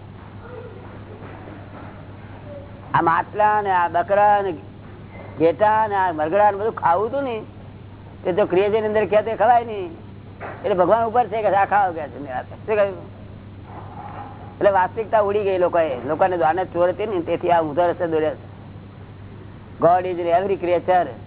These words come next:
ખબર ને? ક્રિએચર ખવાય નહીં હંમેશા. દરેક જીવ, દરેક મનુષ્યો, દરેક જીવો જીવને જ ખાય છે, પણ એની હદ હોવી જોઈએ જીવને ખાવાની. કે જે જીવો ત્રાસ ન પામતા હોય, જે જીવો ત્રાસને સમજતા નથી,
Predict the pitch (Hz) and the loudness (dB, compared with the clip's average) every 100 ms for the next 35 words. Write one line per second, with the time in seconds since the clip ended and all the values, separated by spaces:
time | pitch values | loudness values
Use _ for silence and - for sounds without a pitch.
0 | - - 160 170 320 339 131 107 - - | -16 -2 0 2 2 0 -2 -10 -16 -16
1 | - - - - 170 190 214 180 185 208 | -18 -18 -14 0 2 4 4 4 4 4
2 | 220 196 151 - 143 160 165 143 135 - | 2 -2 -4 -8 -6 -6 0 0 0 -6
3 | - - - - - 175 202 175 139 156 | -16 -16 -16 -6 2 2 2 -4 -2 2
4 | 185 147 143 165 214 190 185 202 - 202 | 2 0 2 2 2 2 0 0 2 6
5 | 196 151 - - - - - 180 214 156 | 6 4 -6 -16 -16 -14 0 2 2 0
6 | 180 202 170 156 185 214 240 165 175 185 | 0 2 2 4 4 4 2 4 2 2
7 | 165 185 170 - - - - 190 202 214 | -2 -2 -2 -6 -16 -16 0 2 4 2
8 | 196 180 208 156 170 156 156 143 127 113 | 4 4 4 2 2 -2 -4 -6 -8 -2
9 | 156 147 139 139 147 139 - - - - | 0 0 2 2 4 0 -6 -14 -16 -16
10 | - - - - 175 139 214 185 196 202 | -16 -16 -14 0 2 4 2 2 2 2
11 | 190 190 190 165 214 226 185 156 123 131 | 4 2 2 -2 0 2 0 0 2 2
12 | 139 123 175 180 185 185 190 175 165 - | 0 0 0 0 0 2 4 4 2 0
13 | 180 - 143 196 - 202 175 156 175 147 | -6 -6 -2 -2 2 2 2 -2 -4 -4